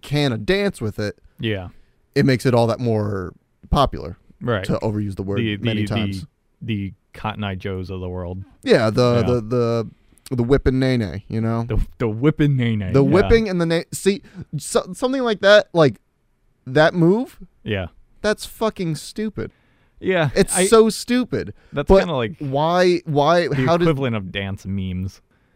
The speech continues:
Speaker 1: I guess it's a dance meme, but you can't, you can't deny that people know what that is.
Speaker 2: Oh, yeah,
Speaker 1: You know what I mean? It's,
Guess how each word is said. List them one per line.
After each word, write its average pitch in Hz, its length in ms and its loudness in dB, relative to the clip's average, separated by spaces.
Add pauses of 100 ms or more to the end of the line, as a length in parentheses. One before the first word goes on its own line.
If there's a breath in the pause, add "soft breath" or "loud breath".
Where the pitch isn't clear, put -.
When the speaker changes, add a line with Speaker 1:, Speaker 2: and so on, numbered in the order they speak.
(160)
Speaker 1:
I 156 120 2
guess 170 180 0
it's 160 140 -4
a 151 60 -2
dance 139 300 -2
meme, 160 220 0
but 117 160 -4
you 127 140 -8
can't, 165 360 -6
you 147 120 -4
can't 185 260 -4
deny 151 360 0
that 104 240 -6 (480)
people 143 200 0
know 135 160 2
what 123 100 -2
that 107 200 -4
is. 101 440 -8 (460)
Speaker 2:
Oh, 139 100 2
yeah, 95 220 -2
Speaker 1:
You - 40 2
know 131 100 2
what 127 60 4
I 131 40 4
mean? 143 100 4
It's, - 40 2